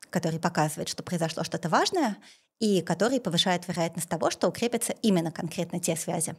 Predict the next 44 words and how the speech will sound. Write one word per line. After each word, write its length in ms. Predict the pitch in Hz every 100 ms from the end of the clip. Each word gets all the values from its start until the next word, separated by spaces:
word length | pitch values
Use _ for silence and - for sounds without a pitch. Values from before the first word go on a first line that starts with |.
| -
между 220 | 180 -
нейронами, 520 | 180 175 349 427 214 - - -
которые 360 | 175 - 240 202
были 240 | 170 208
в 60 | 175
этот 180 | 170
момент 260 | 165 180 254
и 60 | 170
так 240 | 175 -
активны, 380 | 165 - 165 - - _ _ _ _
в 40 |
которых 380 | 185 170 156 -
уже, 120 | 170
в 60 | 175
принципе, 420 | - 180 175 -
началось 460 | 165 160 196 370 466
вот 120 | 320
это 140 | 240
вот, 180 | 202 202
э, 320 | 208 190 185 180 _ _ _ _
э, 380 | 175 165 160 - 170
вот 100 | 175
этот 200 | 170 -
процесс 340 | 180 180 175 -
укрепления 560 | - 170 170 170 170
связи, 380 | 175 170 180 175 - -
но 140 | 170 262
ещё 480 | 277 214 233 226 214
не 260 | 185 185
было 160 | 180 165
вот 100 | 160
этого 200 | 175 175
перехода 420 | 170 175 175 165
из 80 | 175
количества 400 | - 190 - -
в 40 |
качество, 480 | - 440 - - 190 - - - _
того, 180 | 156 156
чтобы 380 | - 175 160 160
из 80 | 160
кратковременной 560 | - 175 160 160 160 160
памяти 300 | 165 185 185
получилось 400 | 175 - 175 175
долговременное, 720 | - 175 294 440 392 196 175